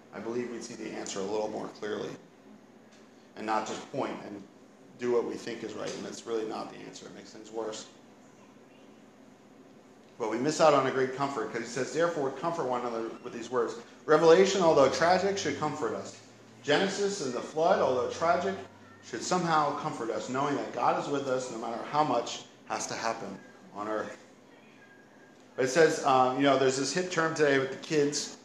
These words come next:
I see in all the YouTube videos, it says, "Yo, that's ignorant. Yo, man, you're ignorant." Like, it's a cool thing to be ignorant, like, defiantly cool. Like, what we're doing is so dumb, it's ignorant. Like, it's hard to explain. But it's like a new word for being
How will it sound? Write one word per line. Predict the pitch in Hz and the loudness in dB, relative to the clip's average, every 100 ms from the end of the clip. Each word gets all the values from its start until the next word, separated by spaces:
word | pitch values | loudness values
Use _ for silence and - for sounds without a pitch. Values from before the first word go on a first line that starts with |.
| - | -10
I | 113 | -6
see | 139 135 | -2 0
in | |
all | 135 127 | 2 0
the | 117 | -2
YouTube | 127 120 123 | -6 -6 -6
videos, | 123 123 123 - | -4 -2 -2 -4
it | - | -8
says, | 127 120 - - - - | -4 -4 -4 -12 -20 -2
"Yo, | 147 156 | 6 10
that's | 165 170 - | 10 6 2
ignorant. | 190 160 117 - 165 | 2 2 2 -2 2
Yo, | 170 175 | 4 4
man, | 151 147 | 2 0
you're | 143 120 - | 0 -2 -4
ignorant." | 190 233 175 117 - - | -4 -2 -2 -4 -8 -8
Like, | 131 120 117 - - - - | -2 -2 -4 -12 -20 -18 -10
it's | - | -6
a | 143 | -4
cool | - 185 185 | 4 6 6
thing | 185 160 | 4 4
to | |
be | 139 139 | 2 4
ignorant, | 175 147 107 98 | 4 4 2 2
like, | 107 135 | -2 -4
defiantly | 123 156 165 135 113 - | 2 4 4 0 -4 -2
cool. | 120 113 | 0 2
Like, | 110 110 - - - 143 | 2 0 -2 -8 -6 6
what | 180 | 8
we're | 185 | 10
doing | 156 170 151 | 8 8 8
is | 123 - | 6 4
so | 185 185 | 4 4
dumb, | 156 151 143 131 131 | 8 8 8 4 0
it's | 107 - 143 | -2 -4 -2
ignorant. | 151 123 95 95 - | 0 -2 -4 -8 -10
Like, | 110 107 - - - - - - - - - - - - - - | -10 -10 -14 -18 -20 -20 -20 -20 -20 -20 -20 -20 -20 -20 -20 -10
it's | 135 135 | -6 2
hard | 160 | 4
to | 139 | 4
explain. | 123 139 113 95 - - - - - - - - - - - - - - | 2 0 0 -2 -10 -16 -20 -20 -20 -20 -20 -20 -20 -20 -20 -20 -18 0
But | 123 | 2
it's | 123 | 4
like | 123 | 2
a | 127 | 4
new | 143 | 6
word | 143 139 | 6 6
for | 131 | 0
being | 120 117 | -2 -4